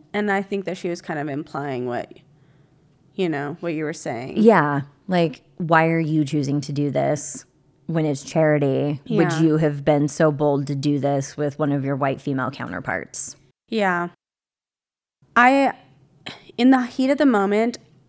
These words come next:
Speaker 1: I think Brooklyn was right to call it out.
Speaker 2: Oh, for sure.
Speaker 1: Right? And again, when it happens later at the group date,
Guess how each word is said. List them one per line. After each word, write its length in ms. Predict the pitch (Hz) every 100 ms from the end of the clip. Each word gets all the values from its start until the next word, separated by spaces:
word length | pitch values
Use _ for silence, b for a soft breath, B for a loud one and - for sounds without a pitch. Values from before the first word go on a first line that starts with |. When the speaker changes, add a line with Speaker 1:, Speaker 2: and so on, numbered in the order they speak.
| _ -
Speaker 1:
I 140 | 214
think 400 | 214 220 202 190
Brooklyn 480 | 208 202 208 196 196
was 200 | 190 190
right 460 | 180 190 180 180 -
to 200 | - -
call 500 | - - 190 180 170
it 120 | 156
out. 320 | 143 143 -
Speaker 2:
Oh, 120 | 196 180
for 140 | 165
sure. 340 | - 151 113 -
Speaker 1:
Right? 320 | 202 196 202 202
And 120 | 240
again, 540 | 233 233 240 240 226 208
when 140 | 220
it 120 | 170
happens 380 | 208 208 202 190
later 200 | 196 180
at 140 | 180 180
the 60 |
group 300 | 180 185 185
date, 340 | 175 165 165